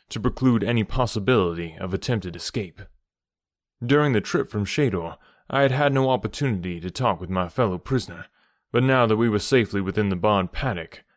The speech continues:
our guards abated their watchfulness, with the result that I found myself able to approach the red Martian youth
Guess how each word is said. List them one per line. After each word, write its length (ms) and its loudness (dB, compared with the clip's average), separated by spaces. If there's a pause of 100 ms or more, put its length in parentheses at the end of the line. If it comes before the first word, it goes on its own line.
our 140 2
guards 340 4
abated 380 2
their 140 0
watchfulness, 720 -4 (640)
with 160 0
the 80 -4
result 420 4
that 120 4
I 100 4
found 300 2
myself 420 2
able 260 2
to 180 0
approach 460 0
the 100 -4
red 200 2
Martian 440 0
youth 360 -4